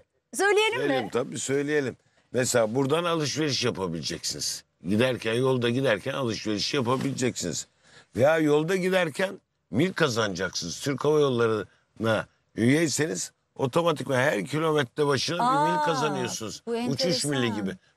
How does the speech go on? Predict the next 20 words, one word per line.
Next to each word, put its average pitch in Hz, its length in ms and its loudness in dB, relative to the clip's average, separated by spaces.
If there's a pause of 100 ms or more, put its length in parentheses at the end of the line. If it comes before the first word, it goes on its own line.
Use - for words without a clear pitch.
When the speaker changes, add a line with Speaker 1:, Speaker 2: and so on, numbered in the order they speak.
(100)
Speaker 2:
Bu 131 160 -2
dünyada 185 480 2
da 190 60 -2
ilk 156 240 -4
ve 156 100 -2
tek - 420 -8
Speaker 1:
Evet, 277 240 0
Speaker 2:
şu - 60 -8
Speaker 1:
çok - 100 0
Speaker 2:
anda. - 140 0
Speaker 1:
enteresan. 311 680 0 (300)
Bir 240 100 2
de 349 100 4
şöyle 320 300 -2
bir 285 40 -4
şey 302 260 -2
duydum. 285 280 2 (160)
Şu - 160 0
ön 262 240 4
panelden, 277 680 0